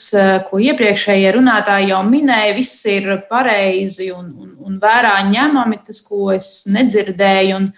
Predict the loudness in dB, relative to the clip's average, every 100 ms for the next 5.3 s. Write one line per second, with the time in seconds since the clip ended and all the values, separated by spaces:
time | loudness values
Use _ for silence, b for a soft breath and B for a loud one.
0 | b b b -10 -2 0 4 4 2 2
1 | 0 -2 -8 -4 0 2 0 -2 -4 -4
2 | -4 -8 -2 2 4 2 0 0 -2 -2
3 | -6 _ _ 0 2 2 -2 -4 0 0
4 | 2 2 2 2 -2 0 2 4 2 2
5 | 0 -2